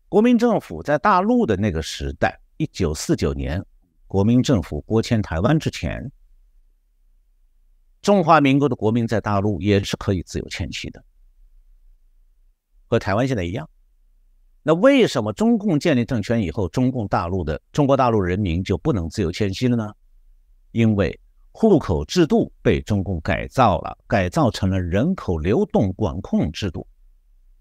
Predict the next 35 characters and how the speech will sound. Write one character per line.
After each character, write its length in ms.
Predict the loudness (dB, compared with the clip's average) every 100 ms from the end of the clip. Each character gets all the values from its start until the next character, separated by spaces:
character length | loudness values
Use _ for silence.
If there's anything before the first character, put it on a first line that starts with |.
| -14
那 140 | 0 0
更 260 | 4 2
加 160 | 4 -2
悲 260 | 0 0 0
剧 200 | -2 -8
的 80 | -8
是 180 | -10
说， 320 | -8 -4 -4 -4 _ _ _
你 200 | 0 2
的 120 | 4
户 260 | 0 2 0
口 240 | 2 0
如 140 | 0 -2
果 160 | -2
不 120 | -2 -2
是 140 | -2
在 160 | -2 -2
最 260 | 0 0 0
大 320 | 0 0 0
的 100 | -8
城 300 | -8 -8 -6
市， 200 | -4 -4
你 180 | -2 -4
家 220 | 0 2
就 220 | 2 0 -2
一 160 | -2
辈 260 | 0 4 4
子 140 | 2
受 200 | -2 0
到 140 | 0 -2
不 160 | -2
同 180 | -6 -6
的 80 | -6
歧 260 | -8 -8 -6
视。 180 | -8